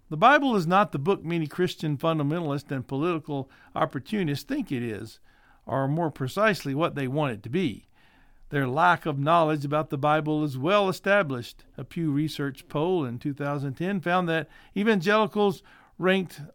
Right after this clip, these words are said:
only a smidgen higher than atheists in familiarity with the New Testament and Jesus' teaching. Quote, 'Americans revere the Bible, but by and large, they don't read it,'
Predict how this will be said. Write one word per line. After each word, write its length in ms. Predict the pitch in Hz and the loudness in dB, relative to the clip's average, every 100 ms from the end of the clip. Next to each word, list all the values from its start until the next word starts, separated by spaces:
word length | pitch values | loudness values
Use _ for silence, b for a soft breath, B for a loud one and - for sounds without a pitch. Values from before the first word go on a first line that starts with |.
| 359 202 | -10 -2
only 340 | 202 202 185 | 0 2 2
a 60 | 156 | 0
smidgen 600 | - 226 285 156 143 135 | -2 -2 0 0 0 4
higher 460 | 208 220 127 143 | 4 6 4 0
than 300 | 135 131 120 | 0 -2 -2
atheists 560 | 185 226 175 131 147 - | -2 -2 -2 -6 -6 -6
in 160 | 143 135 | -6 -4
familiarity 800 | 139 139 170 147 151 208 160 151 | -4 -2 0 0 0 0 2 0
with 200 | 151 143 | -2 -2
the 80 | 151 | -2
New 160 | 165 | -2
Testament 520 | - 196 - 147 147 | 0 -2 -2 -6 -4
and 140 | 143 135 | -4 -4
Jesus' 440 | 151 151 139 127 | -6 -6 -8 -10
teaching. 520 | - 165 165 120 110 - b b b b b b b _ | -8 -6 -6 -8 -10 -12 b b b b b b b _
Quote, 340 | 156 156 170 b b 156 | 0 2 0 b b -6
'Americans 640 | 160 196 214 - 175 143 | 0 4 2 2 -2 0
revere 400 | 147 143 240 240 | 0 2 2 2
the 100 | 143 | 0
Bible, 500 | 131 127 117 156 180 b b b b | 0 0 0 -2 -4 b b b b
but 200 | 160 139 | -4 0
by 220 | 147 202 226 | 6 8 8
and 160 | 185 | 6
large, 440 | 185 220 170 170 151 | 4 6 4 2 2
they 140 | 190 | 2
don't 220 | 220 226 | 4 4
read 220 | 254 294 | 4 2
it,' 180 | 147 113 | 2 -2